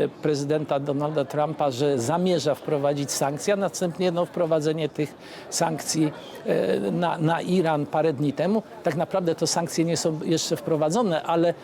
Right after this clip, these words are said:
ale Stany Zjednoczone zerwały porozumienie nuklearne międzynarodowe z Iranem. W tym porozumieniu zostały kraje Unii Europejskiej, tak, została Rosja, zostały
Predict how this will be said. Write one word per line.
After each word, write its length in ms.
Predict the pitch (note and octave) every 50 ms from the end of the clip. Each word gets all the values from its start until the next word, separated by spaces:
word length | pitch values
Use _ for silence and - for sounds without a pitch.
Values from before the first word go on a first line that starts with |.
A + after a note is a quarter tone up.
| - - - - -
ale 180 | - E3 E3 E3+
Stany 300 | - - G3+ F#3+ F#3+ F#3
Zjednoczone 540 | C#3+ F#3 E3 E3+ E3 - - F3+ F3+ F3+ E3
zerwały 600 | C3 D3+ F3 D#3 D3+ D3 D#3+ E3+ F3 F3 F3 F3
porozumienie 880 | F3 - E3+ E3+ E3+ E3 D3 E3 E3+ F3+ F#3 F#3 F3 D3 C3 C3+ B2+ - F2+ D#3+
nuklearne 600 | D3+ E3 - - D#3+ D3+ D3+ E3+ E3+ E3+ E3+ E3
międzynarodowe 960 | E3 E3 D#3+ D3+ C3+ E3+ D#3+ D#3 D3 D3+ D#3 C#3+ C3+ C#3+ C3+ B2+ C#3 D3 D3+ C#3+ - - - - - - - -
z 120 | E3 C3
Iranem. 460 | F3 E3+ D#3+ C3 A2 G2+ F#2 - C#3+ C#3+ - - - - - - -
W 60 | -
tym 140 | G3 F#3+ F3
porozumieniu 800 | - F#3 F3+ F3+ D#3+ D#3+ D#3+ F3 F#3+ F#3+ F#3 E3+ D#3+ D3 C3+ - - -
zostały 720 | D3+ B2 D3+ E3 D3 - - D#3+ D#3+ D#3+ D#3+ D#3 D3 D3
kraje 420 | - - - E3 D3+ D#3 D3 D3
Unii 260 | E3 F#3 F#3 F#3+ G3 F#3+
Europejskiej, 920 | F3+ F3+ F3+ E3+ E3+ - F3+ E3+ D#3 - - - G3 E3+ E3 F3 E3 C#3+ C3 C#3 D3 -
tak, 180 | D#3+ D#3+ D#3 E3 D3 D3 E3 E3+ D#3+
została 480 | D3+ C3 C#3+ C3 - - D3 C3+ C#3+ C#3+
Rosja, 340 | D#3+ F3+ D#3+ - - D#3+ D#3+
zostały 540 | C#3+ D3 C#3 - - D3+ D#3 D#3+ D#3+ D#3+